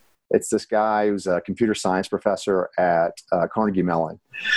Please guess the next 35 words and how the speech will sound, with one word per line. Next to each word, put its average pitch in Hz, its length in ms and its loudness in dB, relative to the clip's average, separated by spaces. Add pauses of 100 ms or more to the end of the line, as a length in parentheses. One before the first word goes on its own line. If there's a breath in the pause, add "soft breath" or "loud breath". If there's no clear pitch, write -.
(340 loud breath)
And 117 100 0
he'd 156 140 2
done 147 160 -2
all 139 80 0
these 131 140 2
amazing 101 440 2
things. 92 220 0
He'd 95 100 0
worked 95 220 0
at - 140 -8
Pixar, 113 600 0
he'd 85 100 -2
worked 92 320 -4
at - 160 -2
Disney, 110 640 2
and, 82 340 -8 (220)
you 95 160 2
know, 80 260 0
was, 82 280 0
uh, 82 180 2 (120)
considered 101 320 2
one 98 160 -2
of 82 40 -6
the 90 60 -6
great 101 240 0 (420)
teachers 117 320 0
at 101 80 -2
the - 80 -10
school. 113 680 0
And 101 380 0
he 151 280 -2
had, 110 500 0 (100)
um, 95 640 0 (500)
brain 180 200 0
cancer. - 440 -4